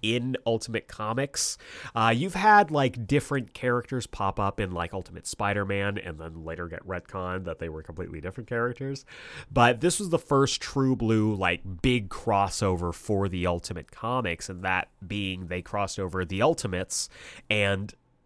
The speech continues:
the X-Men. And again, Mark Millar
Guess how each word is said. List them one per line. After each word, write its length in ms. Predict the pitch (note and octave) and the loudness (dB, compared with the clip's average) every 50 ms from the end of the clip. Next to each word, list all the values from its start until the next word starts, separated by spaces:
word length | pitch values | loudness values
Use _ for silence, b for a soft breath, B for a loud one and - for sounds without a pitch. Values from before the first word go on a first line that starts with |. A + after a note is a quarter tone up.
| _ _ _ - | _ _ _ -2
the 160 | A3+ C4 C#4 | 4 6 6
X-Men. 720 | C4 B3 - - - D3+ C#3 B2 G#2 F2+ E2 D2 - B B B B B B B B | 6 6 6 4 4 4 4 4 2 2 -2 -6 -12 B B B B B B B B
And 140 | - C3+ D3 | 4 4 4
again, 340 | D3 B2 D#3 C3 G2 F2 F#2 | 6 6 6 6 6 2 0
Mark 300 | G#2+ C#3+ E3+ F#3 - F#3 | 2 4 4 4 4 2
Millar 560 | F#3 F3+ E3+ E3 D#3+ D#3 D#3 D3+ C#3+ B2+ | 2 4 6 8 8 8 8 6 4 2